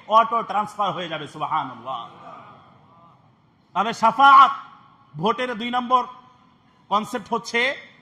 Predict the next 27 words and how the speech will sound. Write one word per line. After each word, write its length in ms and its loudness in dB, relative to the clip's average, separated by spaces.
শাফাআত, 580 2
শরিয়ার 420 -4
দৃষ্টিকোণ 500 -12
থেকে 300 -12
সুপারিশকরণ। 840 0
তো 60 -2
আপনার 360 0
সুপারিশ 580 -2
যেন 280 -8
একজন 420 -4
তুলনামূলক, 640 2
বলবেন, 300 -2
"হুজুর, 200 -6
আল্লাহওয়ালা 460 0
মুত্তাকি 380 -10
পরহেজগার 480 -8
জুনায়েদ 320 -8
বাগদাদি 320 -6
বর্তমানে 400 -10
কই 160 -12
পাবো?" 240 -14
আপনার 560 2
আসরে 480 0
জুনায়েদ 400 -6
বাগদাদি 340 -6
কে 180 -10
আছে? 220 -14